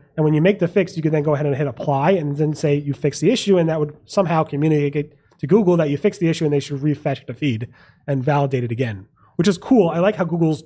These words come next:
tools, they do this with Search Console. I don't know if they do this in Google Ads, but basically a way to say, "We fixed the issue, reprocess it,"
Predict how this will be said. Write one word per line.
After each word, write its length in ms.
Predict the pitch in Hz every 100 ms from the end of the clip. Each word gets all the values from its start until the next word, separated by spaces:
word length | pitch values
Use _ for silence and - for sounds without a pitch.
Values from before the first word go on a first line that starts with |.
| -
tools, 420 | - 170 160 156
they 100 | 147
do 120 | 165
this 140 | 156 151
with 100 | -
Search 240 | 185 175
Console. 580 | 175 165 170 160 156 - _ -
I 60 | 180
don't 60 |
know 20 |
if 60 | 254
they 80 | 165
do 120 | 175
this 120 | 147
in 80 | 147
Google 220 | 147 131
Ads, 380 | 135 120 110 - _ _ -
but 80 | 147
basically 340 | 165 165 156
a 80 | 143
way 140 | 151
to 100 | 147
say, 320 | 139 143 139 139
"We 100 | 143
fixed 320 | 127 208 202 185
the 120 | 165
issue, 420 | 147 160 147 143 - _ _ _ 156
reprocess 720 | 185 185 165 147 - 147 151
it," 320 | 139 139